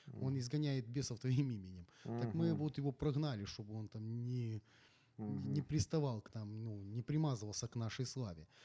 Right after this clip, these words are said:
Speaker 1: То происходит похоже. Если я не делаю так, как кто-то другой делает, тогда я становлюсь просто, ну, в лучшем случае со мной, против меня начинают дружить.
Speaker 2: Мгм.
Speaker 1: Знаешь, но сама идея, ведь шаббат — это то, что объединяет нас,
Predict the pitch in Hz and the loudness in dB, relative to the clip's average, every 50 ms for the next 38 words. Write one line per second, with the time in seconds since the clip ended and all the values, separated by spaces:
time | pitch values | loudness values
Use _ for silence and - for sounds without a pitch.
0 | - - _ _ - 147 127 - 156 170 - - 196 196 190 - 190 - - 180 | -20 -20 _ _ -4 0 2 4 4 2 2 2 2 0 0 0 -4 -4 0 0
1 | 165 - - 110 113 151 147 - - 156 156 160 160 160 139 151 165 156 151 139 | 0 0 0 0 -2 -2 -2 0 2 4 6 6 6 6 4 4 4 4 4 4
2 | - - 139 - 151 139 - - - 147 127 143 123 123 135 151 160 202 262 269 | 2 -2 -4 -4 -6 -6 -6 -8 -8 -4 -2 -2 0 0 -2 -2 0 0 0 0
3 | 214 151 139 127 120 113 107 - - 123 117 120 156 165 156 - - 147 139 135 | 0 0 0 0 0 -2 -4 -6 -8 -8 -4 -2 -2 -2 -2 -4 -4 -2 -2 -2
4 | 135 147 135 - - - 127 120 - - - 123 117 120 127 131 117 104 95 - | -2 -4 -6 -6 -6 -6 -6 -6 -6 -6 -6 -6 -4 -4 -4 -4 -6 -8 -10 -14
5 | _ _ _ _ _ - 139 143 - - 131 123 - 147 139 - 143 123 - 120 | _ _ _ _ _ -8 -8 -6 -4 -4 -6 -4 -4 -4 -4 -2 -4 -4 -4 -2
6 | 117 123 131 131 127 - _ _ - 131 120 - 135 117 123 120 127 135 135 123 | -2 0 0 0 -2 -4 _ _ -6 -4 0 0 2 2 2 2 2 2 0 0
7 | - - 117 110 104 107 104 107 107 123 123 113 113 98 82 - - _ _ - | -2 -2 -2 -2 -2 -4 -4 -4 -2 -2 -2 -2 -2 -4 -6 -10 -16 _ _ -14
8 | - 117 110 107 107 107 110 107 123 143 156 165 151 - 156 147 143 135 135 - | -10 -6 -4 -4 -4 -4 -4 -4 -2 0 0 0 -2 -4 -6 -4 -2 -2 -2 -2
9 | - 156 160 196 226 247 240 196 170 160 147 123 113 110 110 127 123 - - - | -2 -2 -2 0 0 -2 -2 -2 0 0 0 0 0 -2 -4 -6 -8 -8 -10 -16
10 | _ - - - _ _ - - - 147 143 165 214 220 - - - 143 - - | _ -20 -20 -20 _ _ -4 0 0 0 0 0 -2 -6 -4 -4 -4 -4 -2 0
11 | - 208 - - - 165 156 147 135 123 123 147 151 135 156 165 170 185 180 170 | -2 -2 -2 -2 -2 -4 -2 -2 -2 -2 -2 -2 -2 0 0 2 2 2 2 2
12 | 139 120 113 - 95 85 76 71 - - | 2 0 -2 -6 -10 -10 -10 -10 -12 -12